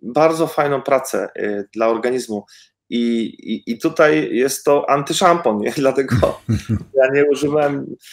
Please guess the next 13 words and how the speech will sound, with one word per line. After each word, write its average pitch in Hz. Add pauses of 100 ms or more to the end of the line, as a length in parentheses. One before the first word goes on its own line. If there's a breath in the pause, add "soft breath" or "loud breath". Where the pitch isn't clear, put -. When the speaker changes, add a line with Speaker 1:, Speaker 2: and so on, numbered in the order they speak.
(220 loud breath)
Speaker 1:
kiedyś, 190
kiedyś 180
tam, 147
to 139
było 147
piętnaście 160
lat 139
temu, 156
użyłem 165
pierwszy 160
raz 151
nazwy 139
szampon 143